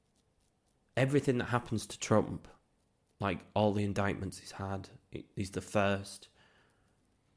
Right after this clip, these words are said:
first president that's ever been charged with some kind of,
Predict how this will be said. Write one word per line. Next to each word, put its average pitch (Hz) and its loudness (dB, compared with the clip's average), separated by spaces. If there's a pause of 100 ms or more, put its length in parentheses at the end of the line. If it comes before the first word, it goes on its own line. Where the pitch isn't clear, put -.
(600)
first - 2 (580)
president 98 0
that's - -4
ever 98 -2
been 95 -2
charged 95 -4
with 95 -8
some 95 -4 (340)
kind 92 -4
of, 85 -8